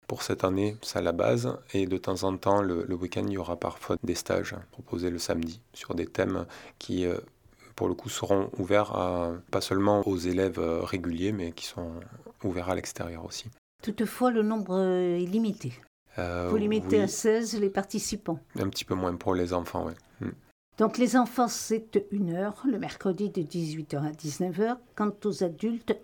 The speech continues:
Speaker 2: un mercredi également, mais de dix-neuf heures à vingt heures. Et tout cela, c'est une fois par semaine. Les inscriptions, on peut encore s'inscrire, hein. On peut s'inscrire au,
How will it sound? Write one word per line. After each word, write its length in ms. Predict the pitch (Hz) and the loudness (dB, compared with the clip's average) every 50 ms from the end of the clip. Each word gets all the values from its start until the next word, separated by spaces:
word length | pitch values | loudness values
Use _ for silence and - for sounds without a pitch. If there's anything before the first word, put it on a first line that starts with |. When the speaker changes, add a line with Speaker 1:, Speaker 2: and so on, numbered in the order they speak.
| - | -8
Speaker 2:
un 100 | - 196 | -8 -6
mercredi 420 | 190 135 143 - - - 151 151 175 | -6 -6 -6 -6 -6 -4 -4 -4 -4
également, 360 | 170 202 190 214 220 247 285 | -2 -2 0 0 2 0 0
mais 120 | 254 190 | 0 -2
de 140 | 190 - 196 | -2 -2 -2
dix-neuf 420 | - - 196 185 - 220 220 214 247 | -2 -2 -4 -6 -4 -4 -2 0 0
heures 180 | 254 254 - - _ _ | 0 -2 -4 -10 _ _
à 140 | - 269 277 | 2 2 2
vingt 340 | 214 220 214 202 196 - - | 2 2 -2 -2 -2 -4 -6
heures. 140 | 180 170 - - - - - - | -6 -6 -8 -12 -18 -6 -2 -2
Et 60 | 214 | 0
tout 120 | 220 - 220 | 0 -2 -2
cela, 240 | - - 233 254 | -2 0 0 0
c'est 220 | 262 - 220 220 - - | 2 0 0 -2 0 2
une 180 | 254 226 226 214 | 2 2 2 2
fois 240 | 220 - 214 214 | 0 -2 -2 0
par 140 | - 185 - | -2 -2 -2
semaine. 400 | - - 202 185 180 175 170 165 - _ _ _ _ _ - | -2 -4 -2 -2 -2 -2 -6 -6 -8 _ _ _ _ _ 2
Les 240 | 254 285 - 320 | 4 4 6 4
inscriptions, 760 | 311 262 - - 285 - - - - 254 269 269 285 302 302 277 | 2 2 2 0 -2 -2 -2 0 2 4 6 6 6 6 6 6
on 200 | 262 247 247 233 | 4 4 2 0
peut 760 | 240 - 240 240 233 233 233 233 226 226 226 220 220 220 214 214 | -2 -4 -2 0 0 0 0 2 2 2 2 4 4 4 4 4
encore 320 | 214 214 - 202 - - | 2 0 -4 -4 -4 -2
s'inscrire, 520 | - 330 320 - - - 254 208 196 175 | -2 -2 -2 -2 -2 0 0 2 2 0
hein. 280 | 190 190 196 214 214 - | 0 0 0 0 0 0
On 60 | 208 190 | -2 -4
peut 200 | - 190 202 196 | 0 2 2 2
s'inscrire 540 | 202 - 208 196 196 - - 226 220 170 | 2 2 0 0 0 -2 -2 -2 0 2
au, 80 | 190 | 0